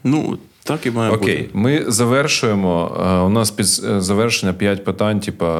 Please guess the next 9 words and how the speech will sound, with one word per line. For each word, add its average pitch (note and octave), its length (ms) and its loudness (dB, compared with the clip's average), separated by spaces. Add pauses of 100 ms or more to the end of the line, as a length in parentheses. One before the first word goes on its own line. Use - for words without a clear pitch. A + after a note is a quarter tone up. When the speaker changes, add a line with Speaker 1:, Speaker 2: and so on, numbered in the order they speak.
(120)
Speaker 2:
за F2 180 -2
твою G2+ 360 0
двадцять F#2 440 0
плюс F#2 260 -2
кар'єру. G2+ 560 0 (400)
Speaker 1:
Мгм. A2 240 0 (240)
Speaker 2:
Типу, F2 300 -6 (380)
най-, G2+ 480 0 (180)
е, F2+ 300 -2